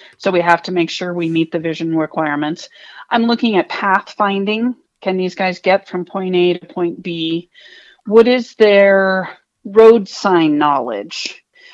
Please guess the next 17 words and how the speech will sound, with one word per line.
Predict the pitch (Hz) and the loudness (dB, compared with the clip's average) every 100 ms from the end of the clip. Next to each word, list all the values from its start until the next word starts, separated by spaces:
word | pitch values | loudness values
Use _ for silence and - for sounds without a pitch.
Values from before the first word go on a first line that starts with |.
| - | -8
Um, | - 175 165 160 | 0 2 2 0
I | 165 | -2
just | 165 165 | -4 -2
have | 175 156 | -4 -2
something | 190 180 180 | -4 -4 -2
online | 160 175 165 165 160 160 170 | 2 2 4 4 4 4 2
where | 175 160 | 2 0
they're | 170 | -2
looking | 165 170 170 160 | -2 -2 -2 -2
at | - | -4
thirty | - - 196 190 196 196 | -10 -6 -4 -4 -8 -8
road | 185 175 175 | -2 0 0
signs, | - 180 170 214 226 | -2 -2 -2 -2 -6
and | - 165 | -6 -4
they | |
have | 151 165 156 | -4 -6 -6
to | - 160 156 | -6 -4 -4